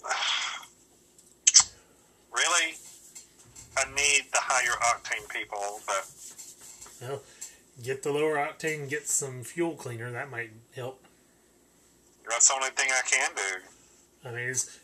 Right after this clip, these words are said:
Speaker 2: it's better than having nothing at all. So
Speaker 1: True.
Speaker 2: 'cause,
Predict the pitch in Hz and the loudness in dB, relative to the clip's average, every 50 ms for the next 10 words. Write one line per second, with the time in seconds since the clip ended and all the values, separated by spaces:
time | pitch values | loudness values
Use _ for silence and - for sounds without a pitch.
0 | - - 160 147 135 120 123 151 175 180 180 160 147 156 156 165 175 156 151 147 | -4 0 2 2 2 2 4 4 4 4 4 2 0 0 0 2 2 2 2 0
1 | 147 156 160 151 - 147 135 135 127 131 127 117 104 - - - - - - - | 0 0 0 0 0 -2 -2 0 0 2 2 2 0 -2 -4 -8 -12 -14 -8 -6
2 | - - 123 113 107 104 101 95 - - - - - - - - _ - - - | -6 -4 -4 -4 -6 -6 -10 -14 -18 -20 -20 -20 -20 -20 -20 -20 _ -20 -20 2
3 | - - - 679 - - 131 - - - - - - - - - - - - - | 4 6 6 6 6 4 4 0 -2 -6 -14 -20 -20 -20 -20 -20 -20 -20 -18 -18
4 | - - - - - - - - - - - - - - - - _ - - - | -18 -20 -20 -20 -20 -20 -20 -20 -20 -20 -20 -20 -20 -20 -20 -20 _ -20 -20 -20
5 | - - - - - - - - 131 117 113 - | -20 -20 -20 -16 -10 -6 -4 -4 -4 -4 -6 -10